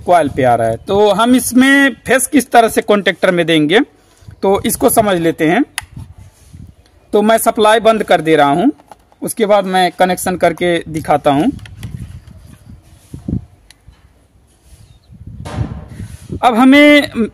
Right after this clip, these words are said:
हमारा सप्लाई आ गया, हम चेक कर लिए। अब हमको कॉन्टैक्टर को होल्ड कराना है। हमारा नेगेटिव सप्लाई जा रहा है, न्यूट्रल जा रहा है,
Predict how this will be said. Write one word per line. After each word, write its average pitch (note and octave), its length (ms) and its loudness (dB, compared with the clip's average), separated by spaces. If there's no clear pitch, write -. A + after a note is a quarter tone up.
हमारा A#3+ 460 4
सप्लाई A#3 440 2
आ A3+ 140 4
गया, B3 300 4
हम G#3+ 300 0
चेक A3+ 220 0
कर A#3+ 100 4
लिए। A3+ 200 0
अब A3 220 2
हमको A#3 300 2
कॉन्टैक्टर B3 520 0
को C4 200 2
होल्ड F#3 280 2
कराना B2+ 340 0
है। B2+ 60 -2
हमारा G#3 280 4
नेगेटिव A#3 600 0
सप्लाई A3 380 2
जा A3 160 2
रहा B3 140 6
है, A#3+ 180 4
न्यूट्रल A3 400 2
जा A3 160 2
रहा A#3+ 100 4
है, B3 200 -2